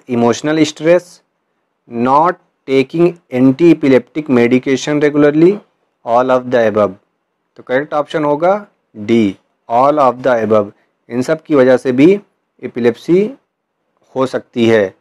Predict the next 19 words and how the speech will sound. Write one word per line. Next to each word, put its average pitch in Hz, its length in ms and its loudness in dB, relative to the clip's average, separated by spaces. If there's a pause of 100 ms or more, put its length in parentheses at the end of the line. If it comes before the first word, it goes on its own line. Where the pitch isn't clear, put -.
(340)
या 120 120 -2
एपिलेप्सी 131 680 0 (160)
बार 117 260 0
बार 143 360 -2 (220)
हो 117 100 -2
सकती 104 420 -8
है। 95 160 -6 (520)
क्वेश्चन 143 420 -4
एटीन, 139 720 -2
which 170 240 0
combination 160 680 0
of 147 240 -2
systolic 143 680 0 (100)
and 135 200 -2
diastolic 127 720 0
pressure 131 560 0 (180)
tells 156 280 -2
a 139 220 0 (140)
person 156 420 -8